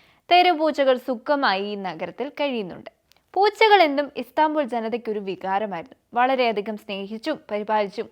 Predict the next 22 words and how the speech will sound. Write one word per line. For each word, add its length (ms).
അവർ 140
പൂച്ചയെ 560
വളർത്തുന്നു. 420
നഗരത്തിലെ 440
സിവബൈ 500
മേഖലയിൽ 560
ചെന്നാൽ 280
പടിക്കെട്ടിൽ 560
കൈചാരി 540
മനുഷ്യരെ 500
പോലെ 220
ഉദാസീനനായിരിക്കുന്ന 1120
ഒരു 160
പൂച്ചയുടെ 440
കൽപ്രതിമ 500
കാണാം. 260
ഇതാണ് 340
ടോംബ്ലിയുടെ 720
പ്രതിമ. 240
ഇസ്താംബുളിലെ 600
ഏറ്റവും 500
പ്രശസ്തയായ 840